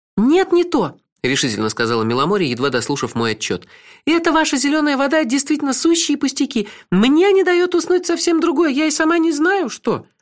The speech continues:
Макс, у меня в голове всё время вертится какой-то глупый стишок, и я не могу понять, откуда он взялся. Никогда в жизни не слышала ничего подобного. И вообще, это не похоже на стихи, к которым я привыкла. Слушай. «Ты меня не догонишь, друг, как безумный в слезах примчишься,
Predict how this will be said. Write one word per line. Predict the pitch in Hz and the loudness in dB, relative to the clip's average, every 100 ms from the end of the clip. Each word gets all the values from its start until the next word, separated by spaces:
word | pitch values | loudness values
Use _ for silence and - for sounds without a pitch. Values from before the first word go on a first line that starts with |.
| _ - | _ -2
Макс, | 269 240 - - - - | 2 2 -2 -14 -12 -2
у | |
меня | 247 330 | 2 2
в | 220 | 0
голове | 262 311 349 | 0 2 0
всё | - | 0
время | 285 311 269 | 0 0 0
вертится | 277 339 311 320 | 0 -2 -2 -2
какой-то | 311 311 311 | -2 -2 -2
глупый | 247 277 330 294 | 0 0 0 -2
стишок, | - 285 269 - | 0 0 0 0
и | |
я | 226 277 | 0 2
не | 277 | 0
могу | 277 285 | 0 -2
понять, | 320 285 294 294 | -2 0 0 -2
откуда | 269 311 311 | -2 -2 0
он | 302 | 0
взялся. | 277 311 254 - 160 - _ - | 0 0 -2 -4 -8 -10 _ -4
Никогда | 214 277 262 339 | -2 0 2 0
в | |
жизни | 262 311 320 | 2 2 2
не | 294 | 0
слышала | - 330 311 | 0 -2 0
ничего | 277 262 302 | -2 0 -2
подобного. | 294 285 247 185 175 170 - - | 0 0 0 0 -2 -6 -16 -2
И | |
вообще, | 247 330 320 | 0 2 0
это | 311 | 0
не | 277 | -2
похоже | 285 294 - 320 320 | 0 -2 0 -2 0
на | |
стихи, | 294 277 277 | -2 -4 -4
к | 294 | -4
которым | 269 269 277 | -2 -2 -2
я | 277 | -2
привыкла. | 277 262 - 220 | -2 -2 -2 -2
Слушай. | - 330 - 151 - _ _ _ _ _ | 0 0 0 -6 -12 _ _ _ _ _
«Ты | 285 302 | 0 2
меня | 294 294 | 2 2
не | 294 285 | 2 0
догонишь, | 294 262 311 294 226 | 0 0 0 0 -2
друг, | 190 269 285 - _ _ - | -2 0 -2 -6 _ _ -6
как | 254 262 | -2 0
безумный | 254 294 285 302 294 | 0 0 2 2 0
в | - | 0
слезах | 269 262 277 - | -2 0 -2 -2
примчишься, | 285 277 - 285 - - | -2 0 0 0 0 -4